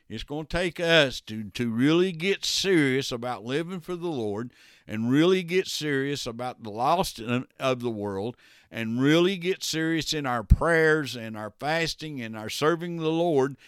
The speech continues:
if it ever happens. And that's what worries me the most, is because I know that today the people are,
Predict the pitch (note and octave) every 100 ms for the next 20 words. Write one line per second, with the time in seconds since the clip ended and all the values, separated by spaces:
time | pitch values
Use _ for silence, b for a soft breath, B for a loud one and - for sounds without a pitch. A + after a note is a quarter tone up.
0 | b b E3 E3+ D#3+ E3+ D#3 D3 D3+ D#3
1 | F3+ F#3+ D3+ E2+ C#2+ - - _ _ _
2 | _ _ _ _ _ _ - C3+ B2 C#3
3 | F3+ - - F#3 D#3+ D#3+ D#3+ D#3+ D#3 C#3
4 | C#3+ D3+ C#3 C3+ D3 E3+ D3 C3 - B2+
5 | A#2 F#2 _ B2 B2+ C#3+ D3+ D3+ B2+ B2
6 | D3 F#3+ G3 F#3 F#3+ E3 G#2 G#2+ B2+ b
7 | b b G#2 C3 - C#3 B2 D#3 F3+ D3
8 | C#3+ C3 B2 - F3+ F#3 F#3 E3+ D3 C3
9 | C3+ C3+